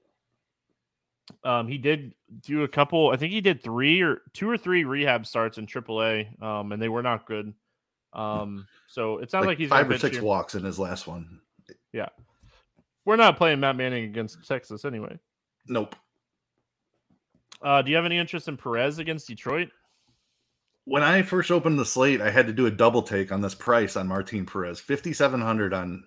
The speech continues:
Speaker 2: on D K. And then I went and looked at the numbers, and I understand why he's fifty-seven hundred. Um, strikeout rate has just evaporated.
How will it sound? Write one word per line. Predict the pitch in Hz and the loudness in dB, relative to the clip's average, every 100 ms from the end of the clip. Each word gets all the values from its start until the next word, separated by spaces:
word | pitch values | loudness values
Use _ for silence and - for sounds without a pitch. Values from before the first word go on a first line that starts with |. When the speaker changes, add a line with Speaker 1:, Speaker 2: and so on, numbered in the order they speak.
| - | -12
Speaker 2:
on | 104 98 | -6 -4
D | 98 92 | -4 -4
K. | 98 87 87 - _ _ _ _ 107 | -4 -2 -4 -10 _ _ _ _ -2
And | 127 | 2
then | 135 | 4
I | |
went | 147 151 | 6 4
and | 127 | 4
looked | 131 127 | 2 2
at | 107 | -2
the | 127 | 0
numbers, | 117 131 98 92 76 - - 98 | 2 2 0 -6 -8 -12 -10 -8
and | 92 | -6
I | 90 104 104 92 | -6 -4 -4 -2
understand | 120 123 - 147 120 | -2 -2 -2 -2 2
why | 127 139 | 2 2
he's | 120 107 - | 0 -4 -6
fifty-seven | 101 - 107 - 135 110 98 | -8 -8 -8 0 0 2 -2
hundred. | 98 82 85 80 _ - _ _ - | -4 -8 -12 -14 _ -20 _ _ -8
Um, | 92 90 92 90 95 | -4 -4 -4 -6 -10
strikeout | - 117 131 160 143 | -2 0 4 4 6
rate | 123 123 | 4 4
has | 113 113 | 2 -2
just | 110 101 - | -2 -8 -10
evaporated. | 98 95 113 - 90 76 - | -8 -4 -4 -4 -8 -8 -16